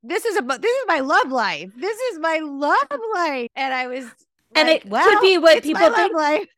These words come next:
Speaker 2: of failures, you know what I mean? And that's another kind of piece of it is
Speaker 1: Yeah.
Speaker 2: feeling, uh, really vulnerable. Absolutely.
Speaker 1: Really vulnerable. But I think what drove me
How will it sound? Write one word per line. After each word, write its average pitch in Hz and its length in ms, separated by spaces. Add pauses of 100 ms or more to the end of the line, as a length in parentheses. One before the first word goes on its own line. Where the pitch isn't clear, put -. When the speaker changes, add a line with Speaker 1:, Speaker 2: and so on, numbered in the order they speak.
Speaker 2:
of 277 180
failures, 247 960
you 262 80
know 277 80
what 285 120
I 294 40
mean? 294 180
And 254 140
that's 277 160
another 240 480
kind 226 220
of 196 120
piece 208 300
of 233 80
it 196 300
is 185 220 (320)
Speaker 1:
Yeah. 151 200
Speaker 2:
feeling, 190 600
uh, 175 520
really 196 280
vulnerable. 208 520
Absolutely. 220 880 (160)
Speaker 1:
Really 180 420
vulnerable. 165 500
But 190 380 (100)
I 202 100
think 269 540 (100)
what 185 460 (100)
drove 175 540
me 170 340